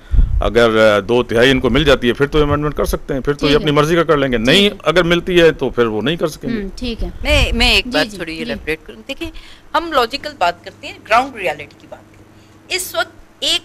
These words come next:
Speaker 3: layman को भी पता है कि पाकिस्तान में हुकूमतें कौन बनाता है और कौन गिराता है,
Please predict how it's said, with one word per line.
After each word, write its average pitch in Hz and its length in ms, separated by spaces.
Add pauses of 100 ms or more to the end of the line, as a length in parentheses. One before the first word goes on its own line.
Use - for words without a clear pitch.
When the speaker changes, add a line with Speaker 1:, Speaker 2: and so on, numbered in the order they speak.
Speaker 3:
layman 349 460
को 339 140
भी 330 160
पता 262 260
है 262 160
कि 262 120
पाकिस्तान 226 600
में 233 120
हुकूमतें 208 420
कौन 196 260
बनाता 165 340
है 165 60
और 160 160
कौन 147 140
गिराता 131 400
है, - 180